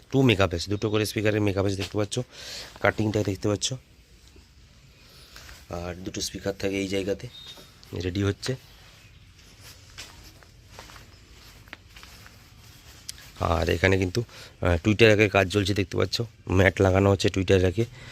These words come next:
আর ওইখানে অরিজিনাল জালি রয়েছে, উম, এও টু মেগা বেস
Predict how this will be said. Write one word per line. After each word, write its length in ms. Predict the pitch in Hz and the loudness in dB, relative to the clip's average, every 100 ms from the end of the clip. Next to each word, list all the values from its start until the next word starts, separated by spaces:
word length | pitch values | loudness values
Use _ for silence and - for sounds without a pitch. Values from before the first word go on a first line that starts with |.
| - - | -20 -6
আর 260 | 87 85 82 | 0 2 2
ওইখানে 280 | 92 95 95 | 2 4 4
অরিজিনাল 440 | 95 92 101 98 | 4 2 4 4
জালি 260 | 95 95 101 | 4 4 6
রয়েছে, 360 | 104 95 127 - - - - - - - - - - - - - - - - - - - | 4 4 -2 -6 -12 -14 -16 -16 -18 -20 -20 -20 -18 -16 -16 -16 -16 -18 -18 -20 -16 -6
উম, 380 | 95 90 90 95 | -2 -2 -2 0
এও 340 | 95 95 101 | 2 2 2
টু 180 | - 104 | 2 4
মেগা 260 | 98 95 95 | 6 6 4
বেস 400 | 110 - - | 2 0 -4